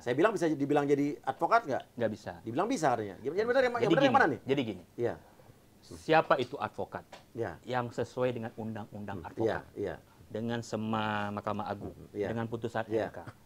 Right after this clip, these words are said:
Speaker 2: Advokat adalah orang yang sudah melalui tahapan-tahapan sesuai undang-undang,
Speaker 1: Iya.
Speaker 2: yang puncaknya dilantik oleh pengadilan tinggi dengan
Speaker 1: Iya.
Speaker 2: keluar berita acara sumpah.
Speaker 1: Iya.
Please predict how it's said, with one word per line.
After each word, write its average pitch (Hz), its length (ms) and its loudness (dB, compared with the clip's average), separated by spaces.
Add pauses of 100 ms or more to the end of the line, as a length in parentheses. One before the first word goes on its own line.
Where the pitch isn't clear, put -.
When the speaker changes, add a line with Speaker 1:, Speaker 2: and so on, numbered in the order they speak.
(540)
Speaker 2:
Advokat 139 580 4
adalah 113 360 -2 (220)
orang 123 520 0 (300)
yang 117 180 -4
sudah 123 240 -4
melalui 110 520 -2
tahapan-tahapan 110 920 -4
sesuai 113 260 -6
undang-undang, 104 640 -8
Speaker 1:
Iya. 95 320 -6 (120)
Speaker 2:
yang 139 280 4 (340)
puncaknya 127 720 -4 (420)
dilantik 120 480 -4
oleh 117 180 -4
pengadilan 110 340 -6
tinggi 107 200 -8
dengan 113 160 -4
Speaker 1:
Iya. 87 100 -2
Speaker 2:
keluar 110 160 -6
berita 110 300 -8
acara 104 280 -6
sumpah. 110 400 -6
Speaker 1:
Iya. 95 180 -4